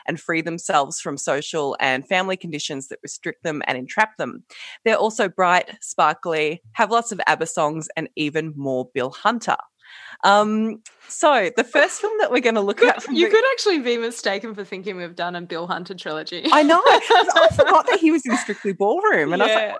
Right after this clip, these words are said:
Speaker 1: "Oh, he's in all of them." So the first one that we're gonna look at tonight is Baz Luhrmann's nineteen ninety-two directorial debut, Strictly Ballroom.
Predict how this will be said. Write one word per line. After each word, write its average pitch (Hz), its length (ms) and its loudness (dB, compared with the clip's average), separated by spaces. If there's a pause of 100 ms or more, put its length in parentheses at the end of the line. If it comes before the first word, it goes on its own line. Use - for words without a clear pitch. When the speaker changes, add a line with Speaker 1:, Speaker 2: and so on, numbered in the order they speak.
Speaker 1:
"Oh, 269 80 -4
he's 302 140 -4
in 403 80 -2
all 466 240 -4
of 208 140 -6
them." 165 260 -8 (320)
So 311 80 0
the 339 140 2
first 480 320 2
one 440 100 4
that 311 100 2
we're 262 80 2
gonna 240 220 2
look 202 180 0
at - 160 0
tonight 160 540 2
is 170 240 0
Baz 202 300 2
Luhrmann's 175 500 0
nineteen 240 560 0
ninety-two 202 580 -2
directorial 202 640 -2
debut, 165 560 -4
Strictly - 360 -10
Ballroom. 87 320 -4